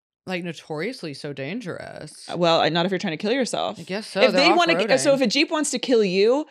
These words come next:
Speaker 2: that's when you're gonna die. But if you wanna kill yourself in a Jeep, you can't do it.
Speaker 1: Right, and that should be,
Speaker 2: The
Speaker 1: and that should be
Speaker 2: slogan?
Speaker 1: the commercial. Yeah, that should be the Jeep commercial.
Speaker 2: Oh
Speaker 1: My
Speaker 2: my
Speaker 1: friend tried to
Speaker 2: God.
Speaker 1: kill herself by driving, driving off of a,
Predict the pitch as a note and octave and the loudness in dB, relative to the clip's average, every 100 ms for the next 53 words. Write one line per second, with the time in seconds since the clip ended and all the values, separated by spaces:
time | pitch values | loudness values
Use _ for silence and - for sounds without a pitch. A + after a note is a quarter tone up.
0 | _ F3 F#3 G3+ - G#3+ G3 F#3 E3 E3+ | _ -2 2 2 0 -2 0 0 -2 0
1 | F3 G#3+ F#3 F#3+ G3 A3 A3+ G#3+ A3+ F#3+ | 2 2 2 0 0 -2 -2 0 0 0
2 | - F#3 F#3+ A3+ A3+ B3+ F#3+ F3+ D#3+ G2+ | 0 0 0 -4 -2 -4 -4 -6 -6 -4
3 | C3+ F#2 - D#3+ D#3 - F3 F#3 G#3 F#3 | -4 -4 -4 -4 -4 -4 -4 -2 -2 -4
4 | - E3+ E3+ D#3 D3 C#3+ C3 _ _ _ | -10 -8 -4 -4 -4 -6 -8 _ _ _
5 | _ - F#3+ G3+ C#4 C#4 A#3 G#3 - G3 | _ -4 0 2 4 4 2 2 0 -4
6 | E3+ F3 D#3 C#3+ E3+ D#3 E3+ G3 F3 D3+ | -4 -4 -6 -4 -2 -2 -2 -6 -10 -8
7 | E3 E3 D#3+ D4 A#4+ B4+ A#4 C#5+ D5+ A#4+ | -10 -10 0 2 4 4 6 6 6 6
8 | G#3 D#3+ E3 D#3+ E3 D3 D#3 D3+ D#3 D#3+ | 4 2 0 -2 -4 -4 -4 -4 -4 -8
9 | - - E3 E3 D#3+ D3+ D3+ D3+ D3+ C#3+ | -12 -6 -4 -4 -4 -6 -6 -8 -4 -4
10 | D3 | -6